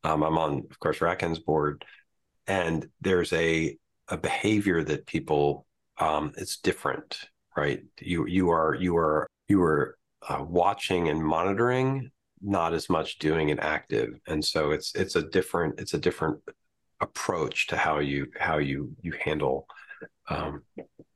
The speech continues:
different, different engagement. It, it's, it's very powerful, but it, it definitely forces you to step back and think about and watch how things are going while you have a fiduciary responsibility to, to making sure that things are actually done right. So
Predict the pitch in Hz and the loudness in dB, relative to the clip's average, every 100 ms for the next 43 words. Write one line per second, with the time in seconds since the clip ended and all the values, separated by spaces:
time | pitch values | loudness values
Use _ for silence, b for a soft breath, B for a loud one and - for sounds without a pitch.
0 | - - - 60 147 - - 82 82 85 | -4 -4 -2 -6 -2 -4 0 0 2 0
1 | - 113 98 131 - - 123 - 117 120 | 2 2 4 0 0 0 0 2 2 2
2 | 117 101 104 - - - 87 - - 92 | 2 0 0 -2 -6 0 0 0 -4 -2
3 | 110 107 110 85 - 92 - 87 82 82 | 0 0 0 0 2 0 0 -2 0 0
4 | - 78 82 76 - 73 - 85 - - | 0 0 2 0 0 -4 0 -2 -2 -4
5 | 90 80 76 90 82 80 95 - 92 - | 0 0 -2 -4 0 0 0 -2 -4 0
6 | 98 92 92 90 104 110 - B B B | -2 0 0 2 0 -2 -6 B B B
7 | _ _ - 90 90 82 85 82 85 82 | _ _ -6 0 2 2 0 0 0 0
8 | 80 78 76 80 - 80 73 71 71 - | -2 -6 -2 0 0 2 2 0 -2 -2
9 | 76 - 71 73 76 71 67 - 71 67 | -2 -2 2 4 4 2 -2 0 0 0
10 | 65 - 80 71 - 73 - 73 - - | -2 -6 0 0 0 -6 0 -2 -2 -2
11 | 73 65 71 - 69 67 67 71 - - | -2 0 -2 0 -2 0 0 0 -2 -6
12 | _ - - 76 71 | _ -8 -2 0 0